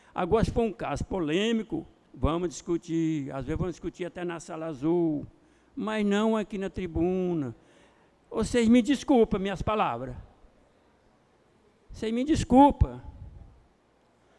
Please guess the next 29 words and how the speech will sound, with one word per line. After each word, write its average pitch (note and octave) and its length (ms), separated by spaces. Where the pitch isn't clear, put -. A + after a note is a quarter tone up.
Mas B3+ 220
tem C4 220
gente A#3 280
que C#4 120
vem B3 160
na B3+ 120
tribuna, A#3+ 560
tem A3+ 280
dia, G3 640
é C#4 140
mais A#3+ 400
para C4 400
divulgar A3 680
e G3+ 120
olhar F#3 260
aqui E3+ 140
na G3 100
televisão. D#3 800
"Ó, G3 460
meu G#3+ 200
povo, A#3 400
eu A#3 80
tô A#3 180
fazendo A#3+ 420
isso, A3 360
eu G3 60
tô A3 120
fazendo G#3 300
aquilo. G3 640